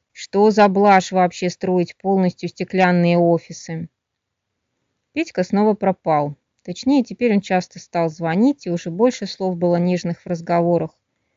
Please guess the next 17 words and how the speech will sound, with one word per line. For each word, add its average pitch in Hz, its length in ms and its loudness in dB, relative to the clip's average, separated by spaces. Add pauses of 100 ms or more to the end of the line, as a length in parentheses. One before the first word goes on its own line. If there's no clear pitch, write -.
(300)
Больше 262 300 0
доверия, 185 560 2
какого-то 175 500 -6
тепла. 165 560 -6 (1040)
Как 220 180 -6
будто 233 300 0
действительно 214 760 0
что-то 185 400 -4
изменилось. 190 840 2 (200)
Но 220 160 -2
больше 320 320 -2
никаких 214 480 0
шалостей 247 580 0
он 254 120 4
себе 208 260 -2
не 269 160 4
позволял. 165 640 0